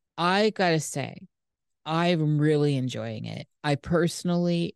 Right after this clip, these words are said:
am enjoying it. I don't think it's a, a masterwork or an opus. I'm enjoying it.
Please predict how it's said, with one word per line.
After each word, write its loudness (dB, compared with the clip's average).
am 0
enjoying -4
it. -10
I 2
don't 0
think -2
it's -2
a, -2
a -4
masterwork -2
or -2
an -2
opus. -2
I'm 0
enjoying 0
it. -6